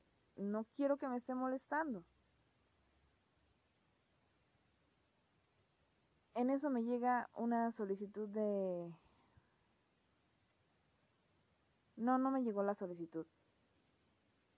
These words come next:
¿O sí? No recuerdo muy bien, pero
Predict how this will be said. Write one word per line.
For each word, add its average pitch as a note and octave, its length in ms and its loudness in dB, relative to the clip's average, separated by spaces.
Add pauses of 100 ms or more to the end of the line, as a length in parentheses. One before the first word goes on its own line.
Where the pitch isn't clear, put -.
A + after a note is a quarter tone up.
(340)
¿O E3+ 100 -10
sí? - 260 -8 (320)
No C4 220 2
recuerdo C#4+ 320 4
muy C4+ 160 2
bien, C#4+ 260 0
pero G#3+ 340 0